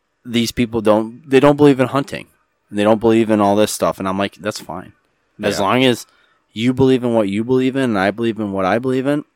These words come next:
Speaker 1: I, it doesn't matter. As
Speaker 2: Well, I
Speaker 1: long
Speaker 2: mean
Speaker 1: as you're not preaching to me about how I shouldn't be shooting deer, and, and I'm not preaching to you about how I should, and the, the benefits of, you know,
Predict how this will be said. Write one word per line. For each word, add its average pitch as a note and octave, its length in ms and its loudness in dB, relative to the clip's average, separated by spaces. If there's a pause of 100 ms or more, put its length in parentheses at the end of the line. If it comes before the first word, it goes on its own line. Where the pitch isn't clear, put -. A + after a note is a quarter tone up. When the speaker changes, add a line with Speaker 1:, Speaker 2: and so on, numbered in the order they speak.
(280)
Speaker 1:
I, G2 100 -8
it A2+ 200 -12
doesn't E3 260 -4
matter. D3 400 -14 (180)
As A2 100 -2
Speaker 2:
Well, B2+ 80 4
I - 20 6
Speaker 1:
long C3+ 60 6
Speaker 2:
mean D#3 60 6
Speaker 1:
as C3+ 100 0
you're D3 100 8
not D#3 220 6
preaching B2 440 0
to C#3 60 4
me A2 320 0
about A2 280 4
how G2+ 200 2
I G2 140 2
shouldn't G#2 380 -4
be G#2+ 140 -6
shooting G2+ 460 -8
deer, E2+ 340 -14 (640)
and, G#2 280 -4 (240)
and F2+ 160 -2
I'm F#2 160 -4
not F#2+ 200 -4
preaching F#2+ 400 -8
to F2+ 60 -6
you F2 300 -4
about F2 300 -4
how D#2+ 440 -8
I D#2+ 160 -6
should, E2 600 -8 (280)
and F2+ 200 -6
the, F2+ 80 -8
the A2 200 -6
benefits G2 680 -4
of, E2+ 240 -4 (520)
you G#2+ 120 -4
know, F#2+ 260 -2